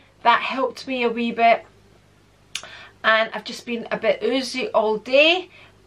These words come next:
but it's not as bad this time as it was the last time. So I'm kinda, I don't know if it's just maybe vertigo this time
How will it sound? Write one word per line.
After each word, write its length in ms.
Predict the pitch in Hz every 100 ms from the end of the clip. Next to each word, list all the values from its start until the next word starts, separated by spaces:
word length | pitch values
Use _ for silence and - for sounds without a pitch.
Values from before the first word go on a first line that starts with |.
| _ -
but 180 | 277 254
it's 220 | 247 262
not 260 | 277 277
as 140 | 262 - _ _
bad 500 | 277 269 302 349 349 -
this 260 | 381 370 -
time 440 | - 370 403 415 - _
as 180 | 254 240
it 120 | -
was 320 | 240 254 247
the 160 | - 247
last 400 | 226 220 214 -
time. 300 | - 220 214 - - - - - -
So 380 | - - 269 254
I'm 200 | - 240
kinda, 440 | 240 285 302 302 -
I 40 | 240
don't 220 | 330 285
know 180 | 269 254
if 60 |
it's 140 | 196 -
just 240 | 226 -
maybe 240 | 233 226
vertigo 720 | 202 220 240 - 277 269 269 262
this 260 | 240 -
time 560 | - 247 233 233 233